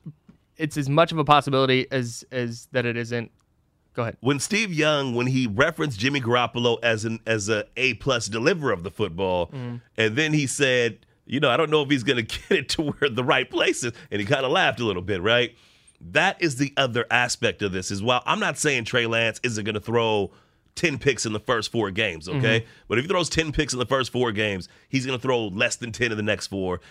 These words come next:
Speaker 2: and then less than that in the next four, and he's going to
Speaker 1: You
Speaker 2: learn.
Speaker 1: hope so.
Speaker 2: He's not going to, I don't imagine him, and Steve Young is kinda confirming this, as a dude that's gonna make the same mistake over and over again.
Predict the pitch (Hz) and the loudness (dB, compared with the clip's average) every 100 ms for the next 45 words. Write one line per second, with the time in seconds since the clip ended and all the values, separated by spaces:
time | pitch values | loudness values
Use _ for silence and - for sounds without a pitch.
0 | - 90 104 110 107 113 123 - 120 110 | -12 -4 -2 -2 -2 -2 -2 -2 -2 0
1 | 110 - 104 110 110 - 104 98 107 113 | 0 -2 -2 0 0 -2 -2 0 -2 -4
2 | 117 120 104 110 123 131 - - 117 104 | -4 -6 -6 -2 2 2 0 -6 -6 -6
3 | 107 135 - 127 139 127 143 127 123 143 | -2 -2 -2 -2 -2 -2 -2 0 0 0
4 | 180 156 151 147 123 117 107 101 - - | -2 0 0 0 -2 -2 -2 -4 -8 -18
5 | _ 107 - 156 156 143 143 131 143 120 | _ -6 -2 -2 0 0 0 0 0 0
6 | 107 135 127 117 107 - _ 120 110 117 | -2 0 0 -2 -8 -12 _ -2 0 -2
7 | 101 151 156 135 110 131 120 123 120 101 | 0 0 0 -2 -2 -2 0 0 -2 -2
8 | 117 - 120 117 110 - 107 98 107 98 | -4 0 0 -2 -4 -2 -4 -4 -6 -6
9 | 92 85 76 78 76 | -6 -8 -10 -14 -20